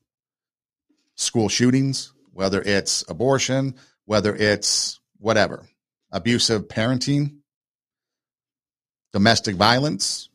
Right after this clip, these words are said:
Some people disregard the value of life, which is sad. There's a lot of people out there that don't have a set of standards by which they live their lives. Set of standards could be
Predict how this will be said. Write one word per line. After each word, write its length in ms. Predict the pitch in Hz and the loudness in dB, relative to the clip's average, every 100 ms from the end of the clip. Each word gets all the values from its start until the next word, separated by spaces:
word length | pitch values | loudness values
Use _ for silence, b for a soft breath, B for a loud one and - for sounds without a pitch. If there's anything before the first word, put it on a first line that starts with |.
| _ _ _ _ _ _ _ _ | _ _ _ _ _ _ _ _
Some 220 | - 156 165 | -4 -2 2
people 340 | 139 135 131 | 0 2 0
disregard 640 | 104 117 - 107 107 104 92 | 2 0 0 0 2 2 2
the 60 | |
value 400 | 82 90 87 87 | 0 2 2 0
of 80 | 80 | -2
life, 440 | 82 82 - - _ | -4 -6 -12 -20 _
which 200 | - 90 | -16 -12
is 100 | 90 | -6
sad. 380 | - 104 - - - _ _ _ _ _ _ _ _ _ _ _ _ _ _ _ _ | -4 -2 -4 -8 -20 _ _ _ _ _ _ _ _ _ _ _ _ _ _ _ _
There's 140 | 120 113 | 0 4
a 60 | |
lot 180 | 113 117 | 6 6
of 60 | 113 | 6
people 220 | 123 117 | 4 6
out 160 | 113 | 6
there 200 | 120 127 | 6 4
that 400 | 127 117 101 - _ _ _ _ _ _ - | 6 6 4 0 _ _ _ _ _ _ 4
don't 200 | 147 104 | 4 6
have 220 | 117 113 | 2 2
a 40 | |
set 280 | - - 123 | 0 2 2
of 80 | - | 2
standards 600 | - 131 165 127 120 107 | 0 0 2 2 0 2
by 180 | 110 107 | 2 2
which 300 | 113 107 - | 0 -2 -2
they 120 | 107 | 0
live 240 | 107 110 | 0 0
their 140 | 113 107 | 0 0
lives. 560 | 143 85 - - - - _ _ _ | 0 -2 -6 -12 -12 -16 _ _ _
Set 240 | - - 117 | -2 2 2
of 80 | 110 | 0
standards 500 | 110 101 110 120 - | 0 -2 0 -2 -2
could 260 | 123 110 | -2 -2
be 400 | 110 107 101 95 | -2 -2 -4 -8